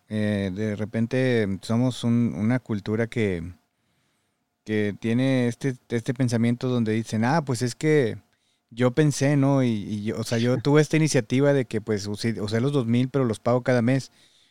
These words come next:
Speaker 1: Y dice, "Sí, pero las reglas ya están hechas, o sea, no, no van a considerar lo que a ti se te ocurrió,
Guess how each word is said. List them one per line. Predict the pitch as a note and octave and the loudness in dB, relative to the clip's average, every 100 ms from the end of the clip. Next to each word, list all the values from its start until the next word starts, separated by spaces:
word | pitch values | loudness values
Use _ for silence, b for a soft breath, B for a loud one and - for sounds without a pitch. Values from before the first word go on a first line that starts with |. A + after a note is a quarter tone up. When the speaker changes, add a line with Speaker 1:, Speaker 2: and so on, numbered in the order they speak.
| b | b
Speaker 1:
Y | A2+ | -6
dice, | G#2+ | -4
"Sí, | G#2 F3 F#3+ | -2 -2 0
pero | B2 | 2
las | G#2+ | 2
reglas | A2+ C#3 D#3 | 2 0 0
ya | D#3 | 0
están | D3+ - C3+ | 0 0 0
hechas, | B2+ - A2 | 2 0 -2
o | G2+ | -4
sea, | - | -4
no, | G2 G#2 A2+ | -4 -2 0
no | A2+ A#2 A#2+ | 0 2 2
van | C#3 | 2
a | D3+ | 0
considerar | C#3+ B2 A#2 A2+ | -2 0 2 2
lo | C3 C3+ | 0 -2
que | - | -2
a | G2+ | -2
ti | A2 A#2+ | -2 -6
se | A#2 C3+ | -4 -4
te | B2+ | -4
ocurrió, | - G#2+ A2 A#2 C#3+ | -6 -4 0 0 -2